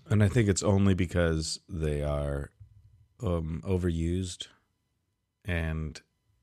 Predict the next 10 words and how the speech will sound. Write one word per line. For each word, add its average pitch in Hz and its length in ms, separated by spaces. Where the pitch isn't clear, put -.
and 78 200
stretched - 600
thin. 69 500
Like, 76 480
Friends, 78 760
the 82 80
sitcom, 80 520
is 82 200
built 95 480
around 67 560